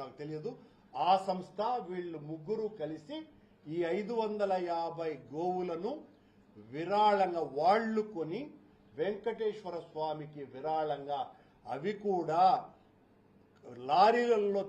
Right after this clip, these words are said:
తెస్తే అంత దూరం ఆరోగ్య ప్రాబ్లమ్స్ వస్తాయని చాలా భద్రతతో రైల్వే మంత్రి గారితో మాట్లాడి, అవన్నీ కూడా రైల్వే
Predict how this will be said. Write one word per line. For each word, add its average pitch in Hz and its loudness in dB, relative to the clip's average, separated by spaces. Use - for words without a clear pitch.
తెస్తే 180 -2
అంత 151 -12
దూరం 190 0
ఆరోగ్య 196 2
ప్రాబ్లమ్స్ 165 -4
వస్తాయని 156 -6
చాలా 160 0
భద్రతతో 175 -6
రైల్వే 214 2
మంత్రి 196 -8
గారితో 170 0
మాట్లాడి, 156 -4
అవన్నీ 175 -4
కూడా 151 -4
రైల్వే 202 0